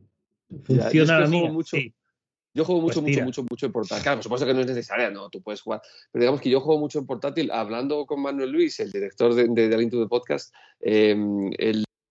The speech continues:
Speaker 1: eh, está jugando tam-, vamos a hacer un programa sobre Mario Luigi también y, y decía él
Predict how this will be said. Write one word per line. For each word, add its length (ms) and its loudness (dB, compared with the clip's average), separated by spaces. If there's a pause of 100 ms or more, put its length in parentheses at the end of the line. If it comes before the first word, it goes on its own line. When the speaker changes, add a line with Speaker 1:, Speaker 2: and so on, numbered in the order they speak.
(160)
Speaker 1:
eh, 500 -2
está 180 -6
jugando 260 4
tam-, 200 4
vamos 160 0
a 40 0
hacer 140 0
un 60 -2
programa 260 2
sobre 220 2
Mario 180 2
Luigi 240 0
también 400 2
y, 100 2 (240)
y 140 0
decía 800 0
él 640 -6